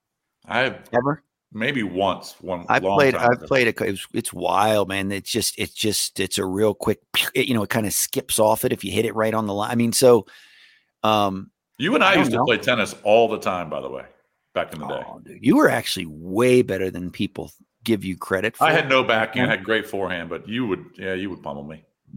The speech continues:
Speaker 2: Well, but
Speaker 1: 'Cause
Speaker 2: you
Speaker 1: you were
Speaker 2: were
Speaker 1: great at the net. <clears throat>
Speaker 2: Oh, it was like, it was like a, it was like I was Edward, I was Edward Scissorhands at
Speaker 1: You
Speaker 2: the
Speaker 1: were
Speaker 2: net.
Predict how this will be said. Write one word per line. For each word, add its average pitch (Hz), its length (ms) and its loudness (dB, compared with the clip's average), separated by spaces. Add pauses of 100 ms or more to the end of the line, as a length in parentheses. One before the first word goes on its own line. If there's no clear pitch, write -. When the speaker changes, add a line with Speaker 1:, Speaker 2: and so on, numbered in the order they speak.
(840)
Speaker 2:
Well, 143 520 4 (520)
but 131 120 6
Speaker 1:
'Cause 160 100 6
Speaker 2:
you - 80 6
Speaker 1:
you 220 60 6
were 214 80 8
Speaker 2:
were 180 100 6
Speaker 1:
great 156 200 6
at 147 120 0
the 127 80 2
net. 113 480 -2 (360)
<clears throat> - 220 -16 (680)
Speaker 2:
Oh, 52 560 -4
it - 20 -20
was - 220 -16
like, - 240 -16
it - 100 -16
was 95 160 -8
like 104 220 0
a, 95 80 -2 (120)
it 127 60 -4
was 113 180 -4
like 117 200 4
I 135 80 4
was 135 180 6
Edward, 151 420 2
I 139 100 6
was 147 180 4
Edward 151 380 4
Scissorhands 127 840 4
at 123 80 4
Speaker 1:
You 190 80 2
Speaker 2:
the 175 60 4
Speaker 1:
were 180 80 8
Speaker 2:
net. 151 320 0